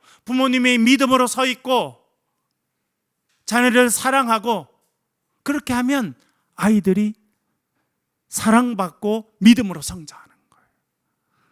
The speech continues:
그런 자녀들은 정말 우리나라뿐만 아니라 이제 한류 열풍과 함께 전 세계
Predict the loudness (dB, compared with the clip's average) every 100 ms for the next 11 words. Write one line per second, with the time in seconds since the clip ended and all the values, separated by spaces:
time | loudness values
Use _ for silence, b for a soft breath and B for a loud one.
0 | _ 0 2 2 -2 -4 -4 -6 -8 -10
1 | -8 -4 -4 -4 -2 0 0 -4 b b
2 | b b -8 -6 -2 -2 -4 -6 -4 -4
3 | -4 -4 -4 -6 -14 _ -10 -6 -2 -2
4 | -4 -4 -2 0 0 -2 -6 -10 -6 -6
5 | -4 -6 -4 -6 -4 -4 -4 -4 -4 -4